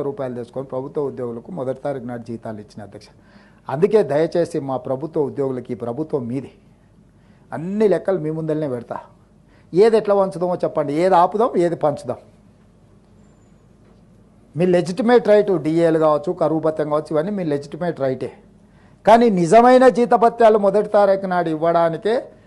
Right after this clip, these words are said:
నిస్సహాయ పరిస్థితి ఉంది. నిస్సహాయ పరిస్థితి ఉన్నప్పుడు అప్పుడప్పుడు మనకు జ్వరం వచ్చినప్పుడు పథ్యం పాటిస్తాం అధ్యక్ష. మీకు ఐడియా ఉంది కదా అధ్యక్ష, కొంచెం ఆరోగ్యం ఇట్లా అయితే ఒక వారం రోజులు నాన్ వెజ్ తినడం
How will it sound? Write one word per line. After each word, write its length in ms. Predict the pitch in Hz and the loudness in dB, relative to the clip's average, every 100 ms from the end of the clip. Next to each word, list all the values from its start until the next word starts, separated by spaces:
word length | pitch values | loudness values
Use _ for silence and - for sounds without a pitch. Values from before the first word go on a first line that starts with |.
| _ - | _ -12
నిస్సహాయ 760 | 135 151 - - 214 180 185 175 175 | -6 -6 -4 0 2 4 4 4 0
పరిస్థితి 440 | 143 139 - 139 131 | -4 -6 -10 -10 -8
ఉంది. 240 | 123 135 - - _ _ _ _ _ _ _ _ _ - | -6 -6 -8 -16 _ _ _ _ _ _ _ _ _ -10
నిస్సహాయ 640 | 135 151 - 226 233 240 240 214 | -4 -2 4 6 10 8 8 4
పరిస్థితి 360 | 180 - 208 185 | 2 0 0 0
ఉన్నప్పుడు 400 | 170 165 160 160 156 - _ - 135 | 0 -2 -2 -4 -6 -12 _ -4 -2
అప్పుడప్పుడు 400 | 147 214 208 202 185 | 4 4 4 2 0
మనకు 200 | 170 135 | -2 0
జ్వరం 220 | 156 170 175 | 2 2 0
వచ్చినప్పుడు 480 | 170 160 156 180 196 - - _ _ 160 | -4 -4 -4 -6 -8 -10 -20 _ _ 0
పథ్యం 320 | 160 190 185 | 2 2 2
పాటిస్తాం 420 | 156 156 143 - 143 | 0 0 -2 -6 -4
అధ్యక్ష. 260 | 123 127 - 123 - 135 | -4 -6 -8 -10 -12 -12
మీకు 160 | 131 120 123 | -10 -6 -2
ఐడియా 180 | 143 151 | 0 -2
ఉంది 120 | 135 143 | -2 -4
కదా 120 | 131 | -4
అధ్యక్ష, 220 | 117 123 143 - - _ - _ _ - | -6 -8 -10 -12 -20 _ -20 _ _ -2
కొంచెం 260 | 156 156 160 160 | -2 2 4 4
ఆరోగ్యం 280 | 180 180 175 | 4 2 0
ఇట్లా 180 | 156 170 165 160 | 2 0 2 0
అయితే 140 | 160 170 | 0 -2
ఒక 140 | 151 143 | 0 0
వారం 180 | 143 143 | -2 -2
రోజులు 160 | 156 151 | -2 0
నాన్ 140 | 139 147 | -2 -2
వెజ్ 160 | 147 135 | -4 -4
తినడం 260 | 131 131 131 | -6 -6 -6